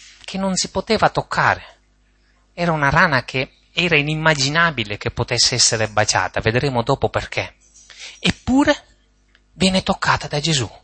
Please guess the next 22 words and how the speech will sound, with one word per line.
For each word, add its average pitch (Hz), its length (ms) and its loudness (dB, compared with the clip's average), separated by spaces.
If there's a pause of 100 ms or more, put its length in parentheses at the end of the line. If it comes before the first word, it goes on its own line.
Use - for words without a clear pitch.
(380)
E 170 140 2
nei 208 120 6
versetti 226 640 6
da 127 320 4 (380)
sette - 460 2
a 113 40 4
ventisei 135 760 2 (500)
vediamo 214 480 4
questo - 340 2
tocco. - 540 -6 (580)
Vediamo 220 380 6
che 180 180 2
Gesù 208 480 6 (280)
in 170 200 2
un 190 160 4
modo 202 320 8
straordinario 202 800 6
si - 120 8
approccia - 720 6
a - 140 -12
questa 170 400 0
rana 101 420 -2